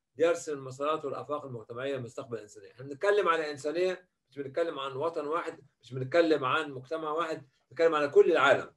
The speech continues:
يبقى التحدي إنشاء ثقافة مجتمع مدني جديد يستطيع هذا المجتمع أن يعيش داخل جائحة الكورونا، فيعدل مسار هذه الجائحة، ومن ثم يعيش فيما بعد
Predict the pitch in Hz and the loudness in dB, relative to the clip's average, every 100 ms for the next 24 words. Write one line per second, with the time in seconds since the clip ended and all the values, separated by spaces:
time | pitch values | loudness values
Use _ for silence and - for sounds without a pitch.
0 | _ _ _ _ 117 - 123 117 - 123 | _ _ _ _ -10 -4 -2 -2 -4 4
1 | 196 208 202 208 202 196 127 - 185 135 | 4 4 4 4 4 -2 -2 6 8 8
2 | - - 127 127 170 156 117 - 120 - | 2 -6 -6 2 4 4 0 -6 -8 -4
3 | 165 156 131 98 117 156 151 135 120 127 | 0 0 0 -2 2 2 4 2 2 4
4 | 208 208 - _ - 123 127 180 170 170 | 4 4 -6 _ -6 -4 2 6 6 6
5 | 156 156 196 160 143 170 135 120 190 190 | 4 4 4 4 2 0 2 6 6 6
6 | 185 147 127 131 180 156 131 127 160 202 | 2 0 0 0 -2 -2 -6 0 4 4
7 | 202 - _ - 131 139 190 156 143 135 | 2 -6 _ 0 4 6 6 4 2 0
8 | 131 185 185 180 - 127 135 147 147 135 | 4 6 6 4 -8 -2 2 2 4 4
9 | 165 175 190 185 - - 127 135 131 208 | 4 0 -2 -4 -18 -8 -2 -2 2 2
10 | 190 165 143 170 170 156 139 160 160 135 | 4 2 4 4 2 0 2 4 2 0